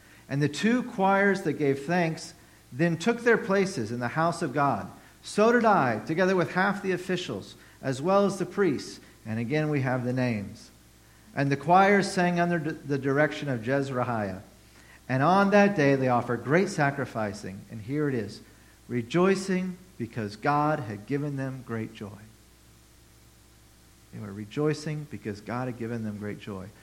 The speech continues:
The women and the children rejoiced. The sound of rejoicing in Jerusalem could be heard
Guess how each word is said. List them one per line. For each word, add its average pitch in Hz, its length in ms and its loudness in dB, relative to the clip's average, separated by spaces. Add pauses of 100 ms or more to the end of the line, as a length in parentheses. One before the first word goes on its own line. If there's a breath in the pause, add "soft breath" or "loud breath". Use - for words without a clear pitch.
(240 loud breath)
The 120 100 -4
women 143 300 0
and 165 120 0
the 160 60 -2
children 160 480 -2
rejoiced. 101 580 -8 (540 soft breath)
The 123 80 -6
sound 185 520 4
of 180 80 0
rejoicing 180 540 0
in 143 100 -2
Jerusalem 135 520 -2
could 120 160 -6
be 127 120 -2
heard 113 440 -4